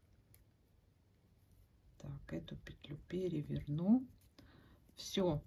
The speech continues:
маркеры у меня получаются, сни-, снимаются здесь. И остаются петли, а, горловины. Петлю я также вешаю на, а,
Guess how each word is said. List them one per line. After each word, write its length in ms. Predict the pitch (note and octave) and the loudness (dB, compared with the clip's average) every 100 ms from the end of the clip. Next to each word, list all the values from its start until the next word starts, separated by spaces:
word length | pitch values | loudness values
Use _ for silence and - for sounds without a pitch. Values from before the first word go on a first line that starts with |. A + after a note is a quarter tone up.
| - | -6
маркеры 680 | D#3 E3 G#3 A3+ G3+ D3 A#2+ - - - - - - | -2 2 4 4 2 2 -2 -10 -20 -20 -20 -20 -6
у 60 | |
меня 180 | D3 D3 | -2 -2
получаются, 760 | - C#3+ D3 - C#3+ C3+ - A#2+ | -2 -2 -2 -2 -2 -2 -6 -10
сни-, 540 | A#2 - D#3 D#3+ D#3+ - | -8 -4 -4 -4 -6 -8
снимаются 1000 | - - G3 G#3+ E3+ C#3+ C3+ D3 - G#3 | -8 2 10 10 10 4 0 -4 -2 -2
здесь. 480 | G#3 - A#3+ C4 - - - - - - - - A3 | 0 2 2 2 -4 -16 -14 -12 -10 -10 -12 -4 4
И 260 | C4 C#4+ | 6 6
остаются 760 | D#3+ E3 - E3+ G3+ A#3 - F3+ | 4 0 2 4 6 4 4 0
петли, 560 | - F3+ F#3+ F3+ F3+ F3 - - - - | 2 0 0 0 0 -2 -10 -20 -20 -10
а, 260 | C3 D3+ D3+ | -2 0 2
горловины. 680 | D#3 F#3+ G3 F3+ D#3+ C#3+ - - - - _ - _ | 4 4 4 2 2 0 -2 -10 -20 -20 _ -20 _
Петлю 380 | G3+ - A3 G#3+ | -2 6 8 8
я 260 | E3 D3+ D3 - - | 6 2 0 -6 0
также 600 | F#3+ F3+ - - - - - - | 4 4 4 -6 -8 -8 -10 -10
вешаю 600 | D3+ E3+ D3 - - C#3 | -2 0 0 -2 -4 -2
на, 380 | D3 D#3 D3+ - - - - - - D#3+ | 0 0 -2 -4 -10 -20 -20 -20 -16 -10
а, 440 | D3 D3+ D3 | -4 0 0